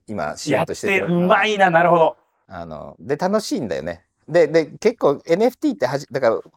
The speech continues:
Speaker 1: ォレットを保有して、エヌエフティーをもらって、トークンもらって、誰かにあげるっていう活動だけでも、
Speaker 2: はい。
Speaker 1: 一応それでなんか、ウェブスリーやったって感じになるじゃない。だから結構それはそれで、
Speaker 2: あー。
Speaker 1: でも、
Speaker 2: いや。
Speaker 1: でもその、その説明見ても跳ね返っちゃう人は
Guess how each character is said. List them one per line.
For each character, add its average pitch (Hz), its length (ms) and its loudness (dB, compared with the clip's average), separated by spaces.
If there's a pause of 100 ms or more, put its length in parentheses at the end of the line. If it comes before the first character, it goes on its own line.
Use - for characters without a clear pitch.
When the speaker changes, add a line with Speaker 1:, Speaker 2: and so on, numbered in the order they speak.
(120)
Speaker 1:
ォ 180 180 2
レ 220 80 4
ッ 220 80 0
ト 208 200 4
を 185 60 -2
保 160 180 2
有 165 160 2
し - 120 -10
て、 190 240 2
エ 131 40 2
ヌ 156 120 0
エ - 20 2
フ - 100 -8
テ 175 120 -8
ィ - 20 0
ー 156 80 4
を 117 40 4
も 104 120 2
ら 104 100 4
っ 113 80 -2
て、 151 220 0
ト 156 180 0
ー 151 60 -8
ク 139 80 -8
ン 110 60 -8
も 104 100 -2
ら 101 60 4
っ - 100 -2
て、 117 100 -8
誰 127 180 6
か 98 120 0
に 87 60 0
あ 87 80 2
げ 101 100 4
る 107 60 0
っ 104 40 -2
て 107 140 -8
い 92 40 -2
う - 40 -4
活 - 260 -6
動 107 120 -4
だ 110 100 2
け 131 100 -2
で 95 80 0
も、 95 260 0
Speaker 2:
は 104 120 -8
い。 87 60 -16
Speaker 1:
一 170 120 -4
応 190 60 -2
そ 208 100 0
れ 196 100 2
で 180 80 -4
な 175 100 2
ん - 20 -10
か、 - 100 4
ウ - 60 4
ェ - 20 -18 (240)
ブ 143 140 4
ス 160 160 -6
リ 127 60 0
ー - 20 2
や 104 80 0
っ - 40 -12
た - 120 -4
っ - 80 -6
て - 140 -8
感 92 180 -2
じ 95 80 -8
に 90 60 -6
な 104 60 2
る 104 60 0
じ 90 80 -10
ゃ - 20 -8
な 62 120 -12
い。 92 160 -20
だ 131 180 0
か - 80 0
ら 117 60 4
結 139 80 2
構 - 40 -
そ 180 80 0
れ 170 60 4
は 175 80 4
そ 180 80 -4
れ 165 120 -2
で、 156 80 2
Speaker 2:
あ - 40 2
ー。 151 40 -16 (500)
Speaker 1:
で 143 160 -2
も、 143 140 4
Speaker 2:
い - 20 -4
や。 82 160 -12
Speaker 1:
で 170 160 0
も 151 100 4
そ 170 140 0
の、 156 260 0
そ 165 220 -6
の 156 80 -2
説 214 300 -4
明 233 180 2
見 226 100 0
て 196 80 0
も 127 140 0
跳 139 100 0
ね 143 160 2
返 151 220 4
っ 143 60 -4
ち 135 100 0
ゃ 104 60 6
う - 20 4
人 110 240 -6
は 110 180 0